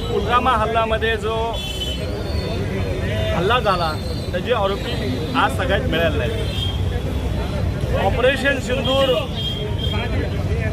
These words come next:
जे तुम्ही गाजावाजा करताय, पंतप्रधानांनी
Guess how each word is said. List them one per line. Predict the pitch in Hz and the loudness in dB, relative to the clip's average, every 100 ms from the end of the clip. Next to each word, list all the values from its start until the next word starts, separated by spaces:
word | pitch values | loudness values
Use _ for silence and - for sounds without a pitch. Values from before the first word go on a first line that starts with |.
| - 190 | 0 0
जे | 370 - | 2 2
तुम्ही | - 254 | 2 0
गाजावाजा | 240 226 254 247 254 247 | 0 0 2 2 2 2
करताय, | 233 - 254 254 254 - - - - 185 208 - - - - - - - - - | 2 2 2 2 2 -2 -2 -2 -2 -2 -2 -2 -2 0 -2 -2 -2 -2 -2 0
पंतप्रधानांनी | 202 233 254 240 233 240 233 | 0 0 0 0 0 2 2